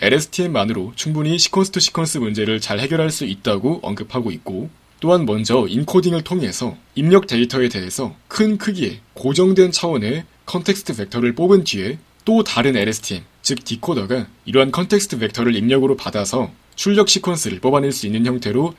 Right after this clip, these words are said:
동작하도록 만들면 충분히 좋은 성능이 나올 수 있다고 언급하고 있는 겁니다. 그래서 엘에스티엠 같은 경우는 여러 번 중첩해서 엘에스티엠을 거치더라도 그러한 롱 디펜던시를 잘 처리할 수 있는 형태로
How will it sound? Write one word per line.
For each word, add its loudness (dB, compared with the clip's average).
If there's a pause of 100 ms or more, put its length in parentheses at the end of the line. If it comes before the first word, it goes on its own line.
동작하도록 0
만들면 0 (140)
충분히 2
좋은 0
성능이 -2
나올 2
수 -6
있다고 -2
언급하고 -4
있는 -2
겁니다. -10 (260)
그래서 4
엘에스티엠 4
같은 0
경우는 2 (220)
여러 6
번 6
중첩해서 -4
엘에스티엠을 0
거치더라도 0 (340)
그러한 4
롱 4
디펜던시를 2
잘 -2
처리할 0
수 -4
있는 2
형태로 -4